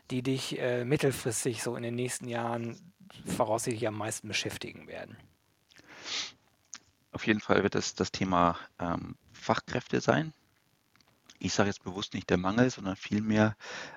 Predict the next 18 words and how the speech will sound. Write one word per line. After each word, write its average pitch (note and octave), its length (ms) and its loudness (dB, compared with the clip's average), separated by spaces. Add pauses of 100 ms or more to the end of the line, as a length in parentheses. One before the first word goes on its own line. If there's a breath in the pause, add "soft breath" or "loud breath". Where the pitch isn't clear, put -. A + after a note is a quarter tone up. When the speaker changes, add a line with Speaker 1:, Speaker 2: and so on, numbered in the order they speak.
(120)
Speaker 2:
ähm, F#2 420 2
auch - 180 0
hier A2 160 4
die A2 80 6
Transformation. G2 920 0
Wie G#2 80 -6
schaffen - 340 -6
wir G2+ 80 4
es, - 100 -2
unsere G2 380 4
bestehende G2 420 0
Belegschaft - 760 0 (420 loud breath)
auf - 200 2
den F#2 160 -2
Digitalisierungs-, F2+ 920 2
äh, F#2 260 4
Weg F2+ 180 2
mitzunehmen B2 640 0